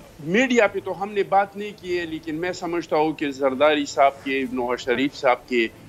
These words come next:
और मौलाना फजल रहमान साहब की इस पे बात भी हुई थी, लेकिन कहा गया कि अब हमने फैसला किया है। मैं समझता हूँ अगर मैं senator होता और बिलावल साहब और जरदारी साहब कहते कि आपको पार्टी से निकाल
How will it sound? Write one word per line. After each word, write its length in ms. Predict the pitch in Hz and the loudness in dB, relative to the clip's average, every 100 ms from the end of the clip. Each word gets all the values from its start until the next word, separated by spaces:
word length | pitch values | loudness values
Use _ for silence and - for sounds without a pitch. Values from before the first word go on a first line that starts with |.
| - - - | -20 -20 0
और 140 | 135 139 | 2 4
मौलाना 400 | 139 147 160 165 | 2 2 0 -2
फजल 300 | 160 139 143 | -4 -6 -2
रहमान 340 | 143 151 160 | 0 0 -2
साहब 260 | 175 143 - | -2 -4 -2
की 80 | 147 | -4
इस 100 | - | -2
पे 140 | 160 | -4
बात 420 | 123 147 175 190 170 | 0 4 4 2 -2
भी 80 | |
हुई 320 | 165 139 143 135 | -2 -2 -4 -4
थी, 260 | 143 135 | -4 -4
लेकिन 360 | 131 127 135 123 - - - - - - | -4 -6 -8 -10 -12 -20 -20 -20 -20 -2
कहा 260 | 139 139 131 | 0 4 2
गया 320 | 120 127 127 | 4 2 2
कि 140 | 120 | 0
अब 280 | 123 123 113 | -2 -2 -2
हमने 260 | 127 127 127 | -4 0 -2
फैसला 440 | 123 160 156 143 | 2 0 0 -4
किया 340 | 127 - 127 120 | -4 0 4 4
है। 220 | 113 107 - - - - - - 170 | 2 -4 -14 -20 -20 -20 -20 -14 -2
मैं 260 | 233 277 | 0 0
समझता 380 | 262 269 269 247 | 0 0 2 2
हूँ 80 | 226 | 2
अगर 160 | 214 | 0
मैं 180 | 220 262 | 0 -2
senator 460 | 254 233 247 262 226 | -2 -2 -2 -2 -2
होता 300 | 220 226 220 | -2 -2 0
और 140 | 208 | 0
बिलावल 400 | 170 190 226 202 | 4 4 6 2
साहब 240 | - 190 185 | 0 -2 -2
और 180 | 180 | -6
जरदारी 380 | 165 190 196 196 | -4 -4 -2 -4
साहब 200 | 196 185 | -4 -4
कहते 380 | - 202 202 175 | 0 -2 0 -4
कि 100 | 180 | 0
आपको 360 | 175 196 - 170 | 2 2 0 -2
पार्टी 380 | 214 226 - | 2 2 2
से 180 | 185 185 | -10 -6
निकाल 340 | 170 170 185 | -6 0 -2